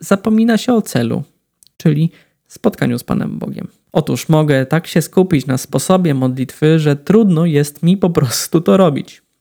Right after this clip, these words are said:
Na przykład, uwaga, chcę zacząć modlić się różańcem, ale nie mam różańca, albo nie mam poświęconego różańca. No to muszę poczekać, aż kupię, albo poczekać, aż poświęcę. Inaczej nie będzie dobrze. Inna sytuacja.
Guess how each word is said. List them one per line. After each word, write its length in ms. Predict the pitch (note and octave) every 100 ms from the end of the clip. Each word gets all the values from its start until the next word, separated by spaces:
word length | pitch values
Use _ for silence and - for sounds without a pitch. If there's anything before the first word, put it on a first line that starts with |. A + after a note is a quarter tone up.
| -
Na 60 |
przykład, 380 | - - - - _ -
uwaga, 340 | F3 C#3 -
chcę 200 | C#3+ G#3
zacząć 360 | F3+ D#3 D3 -
modlić 280 | C3 B2+ -
się 120 | C#3+
różańcem, 480 | D3+ C3+ B2+ B2+ C3+ -
ale 280 | D#3+ F3 F3 _ _ _ -
nie 180 | D3 E3
mam 160 | D3 C#3
różańca, 520 | B2 - A#2 - - -
albo 240 | C3+ C3
nie 120 | C#3+ D3
mam 140 | D3
poświęconego 600 | D#3+ - D#3+ F3+ F3 C3
różańca. 480 | B2+ B2 A#2+ - C#3+ - - - -
No 80 | C3
to 120 | C#3
muszę 260 | C#3+ C#3+ E3+
poczekać, 440 | A#3+ D#3+ C#3 B2+
aż 120 | A#2+
kupię, 340 | - G3+ C#3 C#3 _ _ -
albo 500 | B2 A#2+ B2+ C#3+ D3+
poczekać, 460 | D3 C3 A#2+ B2 C3+
aż 100 | -
poświęcę. 520 | F3 F#3 D3 - C#3+ - -
Inaczej 400 | C#3 C3+ D#3+ D3+
nie 120 | D3+
będzie 380 | D3+ D3+ D3+ D3+
dobrze. 320 | D#3 - - - _ _ _
Inna 340 | C#3+ B2+ A#2+ A#2+
sytuacja. 540 | - - A2+ C3 D#3